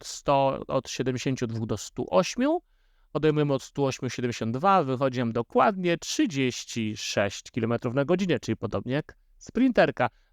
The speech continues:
Wiemy, że to będzie dziesięć metrów na sekundę, tylko tym razem w pięć sekund dokonała się ta zmiana, zatem przyspieszenie będzie do, wykona-,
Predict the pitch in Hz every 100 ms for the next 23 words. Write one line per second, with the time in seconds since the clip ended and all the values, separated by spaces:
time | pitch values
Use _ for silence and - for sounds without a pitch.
0 | - 117 156 147 131 117 117 104 104 101
1 | 117 202 - 160 156 143 135 - 117 -
2 | - 123 117 117 _ _ _ 226 220 196
3 | 156 135 127 120 117 - _ _ _ -
4 | 113 101 - - _ - - 156 - 110
5 | - - 107 104 110 - - 143 208 160
6 | 131 _ _ 151 156 139 139 - 131 165
7 | 151 123 117 110 110 113 117